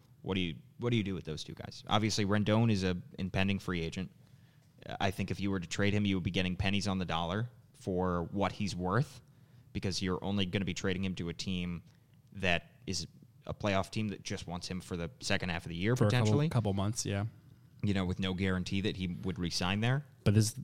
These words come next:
Speaker 2: the situation that you ran into with Bryce Harper last year. A lot of people wanted them to see, wanted to see the Nationals trade Bryce Harper, and they didn't, th-,
Speaker 1: Right.
Speaker 2: thinking that they had a shot to re-sign him in the offseason.
Speaker 1: Right.
Speaker 2: And obviously that didn't turn out.
Speaker 1: And th-, that's the thing is, it, it, you know, obviously the Nats know way more about this situation than we do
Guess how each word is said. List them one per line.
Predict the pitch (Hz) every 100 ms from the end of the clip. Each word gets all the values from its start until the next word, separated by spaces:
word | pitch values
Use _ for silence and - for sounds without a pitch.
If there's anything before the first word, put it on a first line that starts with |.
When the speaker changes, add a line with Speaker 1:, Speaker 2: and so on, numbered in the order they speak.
| -
Speaker 2:
the | 117
situation | 123 110 110 113 113
that |
you | 107
ran | 110
into | 110
with | 113 107
Bryce | 113 110
Harper | 123 -
last | 104 87 -
year. | 90
A |
lot | 98
of | 107
people | 110
wanted | 104 104 107
them | 107 104
to |
see, | 107 113 98
wanted | 107 107 113 113
to | 113
see | - 113
the | 107
Nationals | 107 98 117 107
trade | - 107
Bryce | 101 107
Harper, | 113 127 -
and | 101 101 98 92
they | 104
didn't, | 101 113 135 113 110
th-, | - 113
Speaker 1:
Right. | 90 123 120
Speaker 2:
thinking | 135 117 120
that | 113
they | 117
had | 113 117
a |
shot | 107 - 123
to | - 107
re-sign | 110 107 120 123
him | 117
in |
the | 101
offseason. | 110 143 - 113 104 92 107 117
Speaker 1:
Right. | 110 104 82
Speaker 2:
And | 98 92 92 -
obviously | 98 95 98 98
that | 98
didn't | 101 -
turn | 101
out. | 98 - -
Speaker 1:
And | 117 107
th-, | - 104
that's | 113 -
the |
thing | 98 170 131
is, | 90 - - -
it, | - 104
it, | 107 107 104 98 101 -
you | 110
know, | 101
obviously | 101 113 - 90
the | 95
Nats | 107 -
know | 104
way | 92 101 110
more | 104 98
about | 98 95
this | 95
situation | - - 98 92 92
than | 87
we | 90 151
do | 87 87